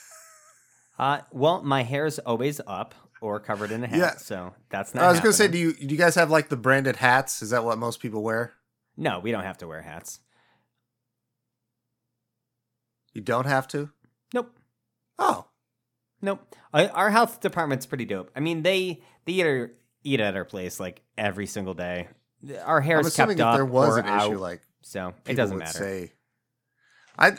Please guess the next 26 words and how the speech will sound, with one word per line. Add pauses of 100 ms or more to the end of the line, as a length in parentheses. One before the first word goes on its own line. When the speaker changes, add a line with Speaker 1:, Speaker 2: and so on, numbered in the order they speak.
Speaker 1:
I, (960)
most
places,
I,
d-,
I
mean, (920)
I
don't
think
you
do
have
to
wear
hairnets
in
most
food
service
places,
or
even
the
hats. (640)
Speaker 2:
Yeah.